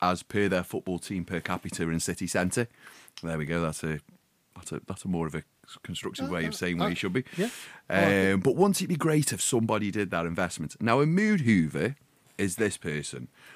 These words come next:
Speaker 1: When that happens, and you'll recognise this type of person,
Speaker 2: Mm-hmm.
Speaker 1: when that happens, they go, "Uh, they shouldn't be invested in by the Saudis."
Speaker 2: Mm.
Speaker 1: That's a mood hoover.
Speaker 2: Yeah.
Speaker 1: Can't be pleased either way. Always give you the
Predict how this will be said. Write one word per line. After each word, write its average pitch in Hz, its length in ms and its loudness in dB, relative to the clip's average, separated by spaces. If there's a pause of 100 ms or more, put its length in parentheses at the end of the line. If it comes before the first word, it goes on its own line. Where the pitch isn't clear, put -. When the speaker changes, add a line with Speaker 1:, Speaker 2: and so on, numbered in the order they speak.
(160)
Speaker 1:
When 202 280 4
that 202 240 2
happens, 135 800 0 (100)
and 175 100 0
you'll 214 140 -2
recognise 170 520 2
this 98 140 -2
type 82 280 -2
of - 100 -16
person, 80 380 0
Speaker 2:
Mm-hmm. 165 100 2 (300)
Speaker 1:
when 202 260 4
that 202 200 0
happens, 98 500 2
they 101 100 0
go, 95 320 2 (1120)
"Uh, 80 260 -2
they 90 120 -8
shouldn't - 280 -2
be 78 100 -6
invested 76 420 -8
in 73 120 -8
by 71 180 -6
the 71 80 -10
Saudis." 71 580 -10 (360)
Speaker 2:
Mm. 147 280 -2 (460)
Speaker 1:
That's 175 280 2
a 165 40 4
mood 151 400 4
hoover. 90 460 0 (360)
Speaker 2:
Yeah. 156 340 2 (100)
Speaker 1:
Can't 233 240 4
be 220 100 2
pleased 151 540 2
either 127 340 2
way. 95 280 0 (480)
Always 175 400 4
give 165 260 2
you 123 140 4
the 95 260 0